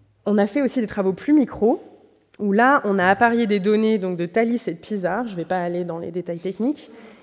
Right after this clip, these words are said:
et on est allé regarder quelles sont, euh, les variables, euh, qui concernent les enseignants et les chefs d'établissement,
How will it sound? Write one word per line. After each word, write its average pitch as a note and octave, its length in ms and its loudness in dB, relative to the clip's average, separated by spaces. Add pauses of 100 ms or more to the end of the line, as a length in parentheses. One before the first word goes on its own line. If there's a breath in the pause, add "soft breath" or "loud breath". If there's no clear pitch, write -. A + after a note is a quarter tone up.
et G3+ 60 0
on G3+ 60 2
est G3+ 140 4
allé B3 220 4
regarder G#3+ 680 -2
quelles C4 220 0
sont, B3+ 360 -4 (160)
euh, F3+ 200 -2
les F3 140 -2
variables, F#3+ 880 -2 (180)
euh, D#3+ 400 -10 (460)
qui - 120 -12
concernent F#3+ 360 -4
les E3+ 160 -4
enseignants F#3+ 440 -2
et E3 60 -4
les D#3+ 80 -6
chefs F3 160 -8
d'établissement, E3+ 720 -6